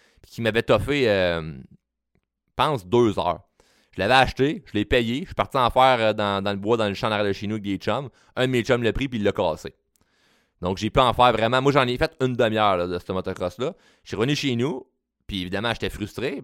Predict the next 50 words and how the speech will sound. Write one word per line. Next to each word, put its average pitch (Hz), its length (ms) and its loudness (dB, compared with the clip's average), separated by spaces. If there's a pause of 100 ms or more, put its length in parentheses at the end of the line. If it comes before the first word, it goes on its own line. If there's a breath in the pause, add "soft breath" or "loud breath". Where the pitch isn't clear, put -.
Mon 87 260 -10
père, 95 340 2
mes 87 100 -10
parents, « 90 340 -8
Ben, 71 220 -18
tu 95 100 -14
sais, 76 60 -14
débrouille-toi, 98 480 -8
c'est - 100 -20
tes 131 160 -8
affaires, 165 280 -4
c'est 95 120 -14
ton 120 160 -6
argent, 131 340 -6
si - 80 -14
t'as 98 120 -6
travaillé 120 300 -2
pour, 117 280 -6
tu - 140 -16
l'as 110 100 4
acheté, 110 340 -4
débrouille-toi. » 123 520 -4 (680 soft breath)
Fait - 60 -14
que - 80 -20
finalement, 131 240 2
j'ai 143 140 2
décidé 143 240 -2
de 147 40 -2
le 139 60 10
revendre. 131 380 2 (400)
Mais 92 80 -8
quand 214 260 2
le 135 120 4
monde, 185 180 2
il 151 60 -4
venait 123 140 -2
chez - 140 -6
nous 147 160 -2
pour 107 340 -4
magasiner 104 380 -4
mes 123 140 -4
affaires, 120 280 2
acheter 101 240 -4
mes 107 140 -4
skidoo, 98 420 -6
acheter 101 220 -4
mes 98 80 -4
motos, 95 260 -4
mes 104 120 -6
bébelles, 95 420 -2